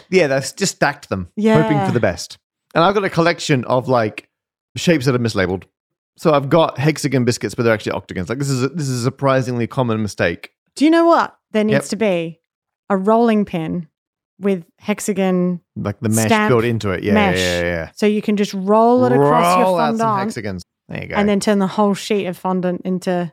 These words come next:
Speaker 1: And label it
Speaker 2: hexagons.
Speaker 1: octagon roller.
Speaker 2: Done. There's something for
Speaker 1: <laughs>
Speaker 2: mathsgear dot com.
Speaker 1: Done. Oh my goodness. And, uh, so at the, I'm, at the moment, it's not in the book,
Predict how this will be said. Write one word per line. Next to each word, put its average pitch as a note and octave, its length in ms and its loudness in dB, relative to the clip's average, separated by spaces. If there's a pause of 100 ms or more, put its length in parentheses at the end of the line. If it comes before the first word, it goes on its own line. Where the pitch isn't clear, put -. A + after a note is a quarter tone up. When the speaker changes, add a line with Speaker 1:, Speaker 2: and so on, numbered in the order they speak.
(120)
Speaker 1:
And A2+ 140 -6
label G#2+ 300 0
it G2 60 0
Speaker 2:
hexagons. E3+ 340 -2
Speaker 1:
octagon B2+ 280 2
roller. F#2 400 0 (600)
Speaker 2:
Done. G3+ 400 2 (300)
There's C4 180 4
something A#3 240 4
for A3 100 2
Speaker 1:
<laughs> - 0 -
Speaker 2:
mathsgear G3+ 460 2
dot G3+ 140 0
com. G#3+ 360 2
Speaker 1:
Done. C3+ 100 -2
Oh B2 80 -2
my A#2 100 -4
goodness. G#2+ 420 -8 (320)
And, E3+ 420 2 (120)
uh, D3+ 300 4
so G3 220 4
at F#3 100 0
the, F#3+ 140 0
I'm, F3 200 2
at D#3 120 0
the E3 60 4
moment, G3 320 4
it's C3+ 120 2
not F3 140 2
in D#3+ 120 4
the F#3 60 4
book, B3+ 340 0